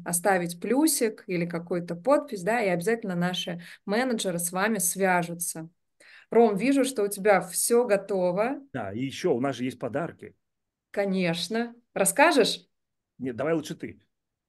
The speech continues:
Speaker 1: А кто, какие у нас подарки? Я не в курсе наших подарков всех.
Speaker 2: <laughs> Мы же решили сегодня,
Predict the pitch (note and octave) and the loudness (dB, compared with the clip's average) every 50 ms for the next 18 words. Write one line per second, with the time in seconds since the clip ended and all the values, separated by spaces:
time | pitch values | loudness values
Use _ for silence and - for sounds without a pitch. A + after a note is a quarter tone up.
0 | _ _ _ _ _ _ _ _ _ _ _ _ _ _ _ _ _ _ _ _ | _ _ _ _ _ _ _ _ _ _ _ _ _ _ _ _ _ _ _ _
1 | _ _ _ _ _ _ _ _ _ _ _ - F3+ - - C#4+ C4+ G3+ F#3 F3+ | _ _ _ _ _ _ _ _ _ _ _ -14 -14 -10 -6 -6 -4 -2 0 2
2 | A3 G#3+ - D4+ B3 G3 E3 E3+ - G#3 G3+ F#3 G3 F3 F3+ - F3+ E3 F3 G3 | 2 4 4 4 4 2 0 0 2 2 2 4 4 2 0 -4 -8 -4 -2 0
3 | C#4 D#4+ D#4 D4 - F4+ D#4+ D#4 - B3 G#3 F#3+ - - - F#3+ F3+ F3+ F3 E3+ | 0 0 -2 -2 -2 -2 -2 -2 0 -2 -2 -2 -4 -4 -4 -2 2 2 2 2
4 | E3+ - - - - - - D#3 - _ - E3+ - - _ _ _ _ _ _ | 0 -4 -8 -6 -6 -4 -4 -6 -8 _ -14 -14 -14 -14 _ _ _ _ _ _
5 | - D3 E3+ D3+ D#3+ D#3+ D#3 D3+ - - A3 G#3 F3 - - D3+ C3+ C#3 D3+ C#3 | -8 -6 -4 -2 -2 -2 -2 -4 -4 -4 -4 -4 -4 -4 -4 -6 -4 -4 -4 -2
6 | A#2+ B2+ A#2+ A2+ G#2 | -2 -4 -4 -6 -8